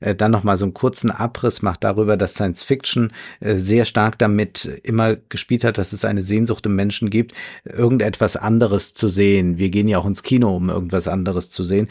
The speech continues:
aber dass wir, äh, tatsächlich, äh, eine Sehnsucht wohl haben nach, äh, so welch, so, so einer Immersion. Äh, das bringt er dann zum Beispiel, dass er, äh, sagt,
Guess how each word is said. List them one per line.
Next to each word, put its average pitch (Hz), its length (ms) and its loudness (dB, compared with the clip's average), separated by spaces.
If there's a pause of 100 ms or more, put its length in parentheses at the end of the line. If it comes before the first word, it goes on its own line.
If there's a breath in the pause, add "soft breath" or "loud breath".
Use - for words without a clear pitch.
(200 loud breath)
aber 98 160 2
dass 101 200 0
wir, 101 240 4 (220 loud breath)
äh, 104 160 -2
tatsächlich, 107 720 -4
äh, 78 360 -14
eine 104 260 0
Sehnsucht 113 560 2
wohl 95 180 2
haben 101 380 0 (240 loud breath)
nach, 95 480 2 (120)
äh, 95 300 0 (220)
so 101 580 -2 (160)
welch, - 420 0
so, 104 360 0
so 101 140 0
einer 101 240 -2
Immersion. 110 760 2 (300 loud breath)
Äh, 110 160 0
das - 340 -2 (120)
bringt 110 220 0
er 120 80 4
dann 101 180 0
zum - 120 -10
Beispiel, 101 320 -2
dass 98 200 0
er, 92 260 4 (640 loud breath)
äh, 101 240 -2 (400)
sagt, 101 520 0